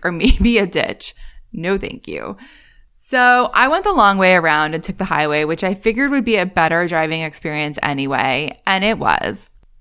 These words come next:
The Target was open, and we got pretty much everything we needed, but needless to say, the parking lot was not plowed, which we sort of forgot about when we tried pushing the cart to the car. <laughs>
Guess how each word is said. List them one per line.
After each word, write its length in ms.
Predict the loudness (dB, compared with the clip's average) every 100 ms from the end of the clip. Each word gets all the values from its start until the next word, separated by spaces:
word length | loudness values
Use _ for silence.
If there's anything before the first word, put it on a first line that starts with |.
| _
The 180 | -10 -8
Target 360 | -2 0 2 0
was 140 | 2
open, 460 | 0 0 2 0 0
and 160 | -2 -2
we 60 |
got 180 | 0 0
pretty 180 | 0 0
much 160 | 0
everything 340 | 0 2 2 2
we 100 | -4
needed, 360 | -4 -6 -4
but 140 | -4 -4
needless 380 | -2 -2 -2 -2
to 100 | -2
say, 400 | 0 4 2 2 -12 -20 _
the 80 | -12
parking 380 | -2 -2 0 2
lot 260 | 6 6 4
was 160 | -2
not 340 | 0 2 2 0
plowed, 500 | -2 2 2 0 -2
which 280 | -4 -4
we 160 | -4 -4
sort 240 | 0 2
of 80 | 2
forgot 360 | 0 0 2 2
about 380 | 4 6 4 0 -20 _ _
when 220 | -6 -4 -2
we 120 | -2
tried 320 | 0 0 2
pushing 400 | 0 0 0 0
the 100 | -4
cart 640 | -8 -4 0 2 2 -2
to 100 | -8
the 80 | -8
car. 380 | -4 -2 0 4 4 2 -6 -14 -16 -12
<laughs> 260 | -12 -12